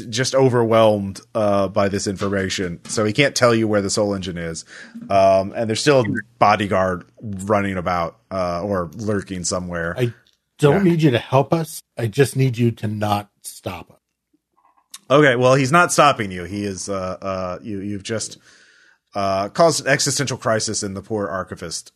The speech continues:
Speaker 1: Uh,
Speaker 2: So can he stand down the alarm? Sorry, I was
Speaker 1: No, it's not. The, the alarm's at five out of six. It has not yet been raised yet. Uh, the problem now is that there is one more bodyguard somewhere,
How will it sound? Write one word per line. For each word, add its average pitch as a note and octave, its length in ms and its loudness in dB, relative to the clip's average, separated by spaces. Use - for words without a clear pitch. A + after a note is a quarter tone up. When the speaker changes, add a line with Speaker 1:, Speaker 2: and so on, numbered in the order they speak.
Speaker 1:
Uh, F2 540 -10
Speaker 2:
So B2 160 -2
can D#3 160 2
he E3 120 2
stand D3 260 2
down C3+ 160 2
the C3 80 -6
alarm? A#2+ 380 -4
Sorry, F2+ 260 -4
I - 60 -18
was F2+ 120 -20
Speaker 1:
No, C#3+ 240 6
it's C3+ 120 0
not. E3+ 180 4
The, D3 140 4
the D3 80 4
alarm's G3+ 260 6
at F3 80 2
five D3+ 180 6
out C3 120 6
of G2+ 40 -2
six. G#2+ 200 -6
It F#2+ 100 -12
has B2 120 -6
not C#3 180 2
yet B2+ 140 0
been A2 120 -4
raised G#2 320 -2
yet. D#2 300 -12
Uh, F2 540 -4
the F2 160 -12
problem C#3 400 4
now A2+ 260 2
is G2+ 140 -4
that G2+ 100 -6
there G2+ 140 -2
is F#2 100 -6
one G2+ 240 -4
more F#2+ 180 -6
bodyguard D#2 640 -10
somewhere, F2 680 -6